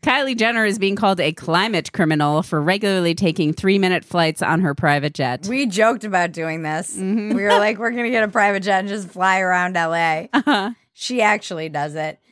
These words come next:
Speaker 2: She's getting, she's under fire because, I mean, the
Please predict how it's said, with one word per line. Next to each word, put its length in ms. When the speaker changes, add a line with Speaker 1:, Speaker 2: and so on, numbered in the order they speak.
Speaker 2:
She's 340
getting, 400
she's 200
under 220
fire 360
because, 420
I 160
mean, 540
the 180